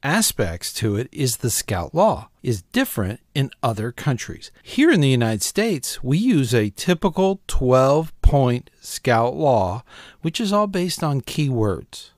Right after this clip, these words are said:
However, in many other countries, they have different Scout laws, and they're said in a different format. They might be said in a small statement, much like the Pledge of Allegiance is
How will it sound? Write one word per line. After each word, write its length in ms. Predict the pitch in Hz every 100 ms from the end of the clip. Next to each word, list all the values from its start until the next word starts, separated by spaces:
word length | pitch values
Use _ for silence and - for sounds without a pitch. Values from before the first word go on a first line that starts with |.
| _
However, 500 | - 131 123 127 147
in 180 | 123 107
many 280 | 127 156 151
other 160 | 143 -
countries, 460 | 156 208 123 110
they 120 | 147
have 400 | 190 190 131 127
different 540 | 139 220 - 120 110 - _ _ _
Scout 380 | - 160 131 113
laws, 340 | 101 101 135
and 140 | 147 147
they're 100 | 151
said 380 | - 175 185 180
in 140 | 165
a 100 | 160
different 460 | 147 139 131 120 -
format. 640 | - 196 254 110 82 - - - -
They 100 | 156
might 220 | 269 185
be 120 | 113 107
said 360 | - 131 127
in 80 | 117
a 100 | 101
small 580 | - 135 135 135 127 110
statement, 920 | - - - 220 254 170 98 - - -
much 260 | 120 170 -
like 200 | 214 185
the 80 |
Pledge 320 | - 156 180 160
of 80 |
Allegiance 560 | 127 156 254 139 80 -
is 180 | 104